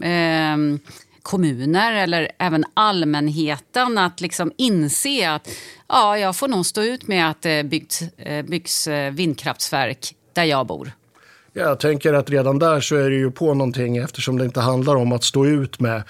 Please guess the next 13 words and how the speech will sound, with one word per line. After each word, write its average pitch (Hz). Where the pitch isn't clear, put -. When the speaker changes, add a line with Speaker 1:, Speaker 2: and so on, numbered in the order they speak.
Speaker 2:
utan 127
vara 127
en 127
del 143
av 117
att 117
bygga 123
en 113
framtid 127
som 123
ser 180
annorlunda 139
ut. 110